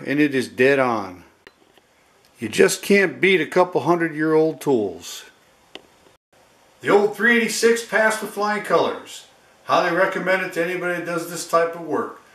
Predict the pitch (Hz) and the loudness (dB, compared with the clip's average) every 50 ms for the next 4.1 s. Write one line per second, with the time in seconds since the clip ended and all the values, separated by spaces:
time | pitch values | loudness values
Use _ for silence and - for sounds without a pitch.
0 | _ _ _ _ - - - 143 156 214 202 180 151 147 185 208 202 - - 175 | _ _ _ _ -12 -6 -2 0 0 2 0 -2 -4 -2 0 0 0 0 -2 -4
1 | 190 190 185 - - - 185 185 185 190 180 170 147 151 147 156 185 202 202 - | -4 -4 -4 -6 -4 -2 -2 -2 -2 -2 -6 -4 -4 -4 -2 0 0 0 0 0
2 | - 202 190 175 143 135 135 139 135 - - 170 160 156 - - 170 170 175 170 | -2 -2 -2 -2 -2 0 0 0 0 -2 -4 -6 -6 -6 -6 -4 -4 -2 -2 -2
3 | 165 165 165 165 160 - - 143 131 151 156 147 151 - - 151 147 139 120 101 | -2 0 0 0 -2 -2 -8 -10 -6 -2 -2 -2 -2 -4 -6 -4 -2 -2 -2 -2
4 | - | -6